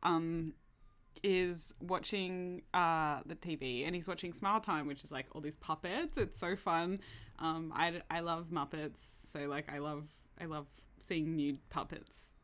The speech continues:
I don't know. It's great. Um, basically, he, <laughs> the T V starts talking to him, um, like, one of the Muppets.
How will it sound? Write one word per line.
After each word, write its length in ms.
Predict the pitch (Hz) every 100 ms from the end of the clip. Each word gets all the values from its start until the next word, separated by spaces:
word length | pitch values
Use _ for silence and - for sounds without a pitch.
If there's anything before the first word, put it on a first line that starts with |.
| - - -
I 60 | 156
don't 120 | 151
know. 60 | - - 170
It's 180 | 170 -
great. 320 | 139 110 131 - - - - - -
Um, 520 | 170 156 151 151 151 - - _ _ - _ - 269 _ _ - _ - -
basically, 1040 | 196 190 190 285 285 262 254 254 233 - -
he, 880 | - - 190 180 180 175 175 165 170 - - - -
<laughs> 440 | - - 226 208 -
the 60 | 220
T 160 | 190
V 200 | 180 196
starts 380 | 226 220 185 -
talking 320 | - 156 208
to 60 | 233
him, 320 | 294 320 339 - - - - - _ -
um, 340 | 175 170 147
like, 140 | 143 156
one 120 | 160
of 60 |
the 60 | 160
Muppets. 640 | 156 143 214 247 - -